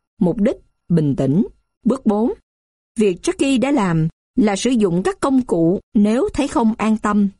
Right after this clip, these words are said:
Mục đích tự tin. Mỗi học sinh mà tôi huấn luyện đã phát triển một thói quen và đều thành công trong việc tuân thủ thói quen đó. Vì sao?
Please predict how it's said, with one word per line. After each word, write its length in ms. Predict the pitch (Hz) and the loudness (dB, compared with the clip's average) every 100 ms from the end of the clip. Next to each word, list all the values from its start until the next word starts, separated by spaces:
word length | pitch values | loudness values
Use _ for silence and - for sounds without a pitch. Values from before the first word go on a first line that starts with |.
| _ _ _ | _ _ _
Mục 180 | 180 165 | -2 -2
đích 200 | 226 220 - _ _ _ - | 0 -2 -4 _ _ _ -4
tự 180 | 147 | -2
tin. 300 | 143 196 190 175 _ _ _ | 0 -2 -2 -4 _ _ _
Mỗi 260 | 190 180 269 | -2 0 -2
học 240 | 311 170 | -2 -6
sinh 280 | - 220 202 | -2 0 2
mà 100 | 185 | 0
tôi 180 | 196 202 | 0 0
huấn 220 | 214 285 | 0 2
luyện 400 | 349 180 147 165 | 2 2 0 0
đã 100 | 170 | -2
phát 220 | - - | -4 -6
triển 320 | - 147 165 | -2 0 0
một 160 | 285 151 | 0 0
thói 200 | 220 294 | -2 -4
quen 360 | - 240 226 202 | -2 -2 -2 -2
và 180 | 180 | -2
đều 200 | 170 165 | -2 -2
thành 280 | 156 196 151 | 0 -2 -4
công 320 | 139 196 202 196 _ _ _ | -4 -2 0 0 _ _ _
trong 260 | 220 208 196 | -4 0 0
việc 320 | 185 151 - | 0 -4 -4
tuân 200 | - 208 | -2 -2
thủ 320 | 196 143 143 | 0 0 -2
thói 140 | 185 247 | -2 -2
quen 240 | 240 220 | -2 -2
đó. 340 | 196 165 208 415 _ _ _ _ - | -2 -2 -4 -6 _ _ _ _ -8
Vì 200 | 165 180 | -2 0
sao? 480 | 156 - 196 190 190 | -2 -4 -2 0 -2